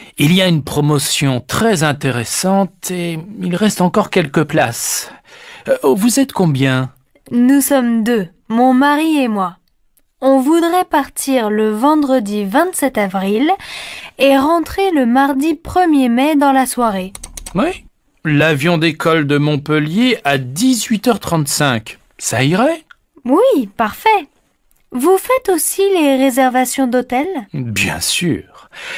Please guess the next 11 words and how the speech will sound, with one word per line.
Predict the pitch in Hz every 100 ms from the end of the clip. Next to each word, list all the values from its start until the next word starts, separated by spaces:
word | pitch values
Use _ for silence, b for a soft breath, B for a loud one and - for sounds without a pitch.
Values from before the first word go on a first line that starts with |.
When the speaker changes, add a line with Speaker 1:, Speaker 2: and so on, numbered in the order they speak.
| B B - 143
Speaker 1:
Quel | 196 214
genre | 185 214 226
d'hôtel | 180 175 - 214 208
cherchez-vous ? | - 147 - - 90 87 76 _ _ _ -
Speaker 2:
Oh, | 208 208 214 214 196
un | 190 185 190
petit | 190 233 233 294 285
hôtel | 339 330 226 220 285 277
dans | 226
le | 226 240
centre-ville. | 277 262 - 311 233 226